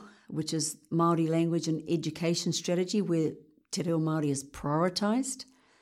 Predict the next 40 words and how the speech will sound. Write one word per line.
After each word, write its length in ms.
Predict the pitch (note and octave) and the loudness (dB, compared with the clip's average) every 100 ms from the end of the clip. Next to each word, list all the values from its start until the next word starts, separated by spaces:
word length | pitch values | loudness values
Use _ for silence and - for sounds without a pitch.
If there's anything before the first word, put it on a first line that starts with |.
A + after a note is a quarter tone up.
| _ _ _ _ - | _ _ _ _ -4
And 100 | F#3 | 0
we 140 | F3+ | 4
have 440 | E3+ F3 E3+ E3+ - | 4 4 2 0 -6
cultural 460 | - G3+ G3+ F#3 | -2 -2 0 -4
competencies 760 | F3 - F3+ - E3 D3+ D#3 D#3 | -4 -4 -4 -2 -2 0 0 0
that 140 | - - | -4 -2
all 220 | F3 E3+ | 0 0
teachers 420 | E3 D#3+ - D#3+ | -2 -6 -6 -4
are 140 | D#3 D3+ | -4 -4
accountable 520 | D3+ D#3+ D#3 D#3 D3 | -2 -2 -2 -2 -6
for. 340 | - C#3 C#3 - - - _ - | -2 -2 -2 -8 -20 -20 _ -4
And 400 | D3+ D3+ D3+ D3 | 0 2 2 0
the 80 | |
name 240 | D#3+ E3 D#3+ | 2 2 2
of 140 | D3 | 0
that 220 | E3+ - | -2 -4
policy 300 | - D3 C#3+ | -4 -6 -4
document 400 | C#3 C#3+ D#3 D#3 | -4 -6 -2 -2
is 120 | D3 D3 | -2 -4
Tātai 520 | - D3 D3+ D3 C#3+ | -4 -4 -4 -4 -4
Ako. 340 | - D3 D3 D3 - _ _ _ _ _ _ | -6 -8 -8 -10 -14 _ _ _ _ _ _
So 140 | - | -2
there's 280 | F#3+ A3 A3 | 4 4 6
a, 420 | G3 F#3 F3 D#3+ - - _ _ _ _ _ _ | 4 4 2 0 -4 -20 _ _ _ _ _ _
a 80 | D#3+ | 2
suite, 440 | - - A#3+ A3 | 2 6 4 4
if 120 | G3+ | 2
you 100 | F#3 | 2
like, 280 | F3 E3+ E3+ - | 4 4 2 0
of 260 | D#3+ D#3+ | 0 2
initiatives 600 | E3 E3+ - - D3 D3 | 2 0 -2 -2 -4 -4
that 140 | - D#3 | -4 -2
are 280 | D3 D3 - | 0 -2 -2
really 520 | E3+ F#3 F#3+ F3 E3+ - - _ _ _ _ _ - | 0 4 6 4 0 -6 -20 _ _ _ _ _ -8
proactive 680 | - F3+ E3+ - - D3 | 2 4 4 2 -2 -4
in 180 | - D3+ | 0 -2
promoting 560 | D#3 D#3 D#3 D#3 D3+ D3+ | 0 0 0 0 -2 -4
te 100 | - | -2
reo 160 | D3+ | -2
Māori. 480 | C#3+ C#3+ C#3+ C#3+ C#3+ | 0 0 -2 -4 -6